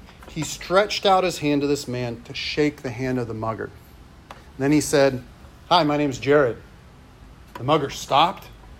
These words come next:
and he was, and now he was the one who was baffled. And he shook Jared's hand and he said, "James."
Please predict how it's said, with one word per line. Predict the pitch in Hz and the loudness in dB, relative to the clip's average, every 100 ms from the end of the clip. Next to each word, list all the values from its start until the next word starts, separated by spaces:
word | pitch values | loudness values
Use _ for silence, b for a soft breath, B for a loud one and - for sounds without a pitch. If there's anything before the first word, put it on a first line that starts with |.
| - - | -16 -2
and | 160 | 2
he | 185 226 | 4 6
was, | 214 160 | 6 4
and | 185 190 175 170 | 2 4 4 4
now | 190 190 | 4 4
he | - 220 | 2 4
was | 294 214 | 6 6
the | 165 | 4
one | 165 165 | 4 4
who | 156 | 4
was | 147 | 0
baffled. | 113 131 135 165 170 - b b b - - - - | 2 0 0 -2 -4 -10 b b b -20 -20 -20 -6
And | 139 | -4
he | |
shook | 135 - 202 202 139 | -2 2 4 4 2
Jared's | 143 180 170 | 4 6 4
hand | 135 147 175 | 0 0 2
and | 160 | 2
he | 127 | 0
said, | - 143 120 | 2 0 2
"James." | 151 160 143 107 - | 2 4 2 -4 -14